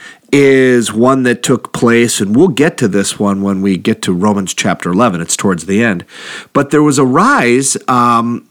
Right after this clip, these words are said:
after the Holocaust, especially with saying, "Wait a minute, we think there's passages here in, in, uh, chapter eleven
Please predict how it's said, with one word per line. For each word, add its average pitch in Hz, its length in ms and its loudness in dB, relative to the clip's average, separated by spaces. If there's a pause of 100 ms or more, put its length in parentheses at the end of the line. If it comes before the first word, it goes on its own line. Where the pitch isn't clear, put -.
(100)
after 131 380 0
the 117 80 0
Holocaust, 113 720 -2
especially 120 520 0
with 107 140 2
saying, 107 340 -2
"Wait 185 160 2
a 170 60 2
minute, 107 240 -2 (340)
we 143 140 4
think 262 320 -4
there's 185 220 0
passages 113 840 -2
here 117 420 2
in, 104 440 -2 (800)
in, 107 380 0
uh, 98 240 -2
chapter 98 400 -4
eleven 107 480 -2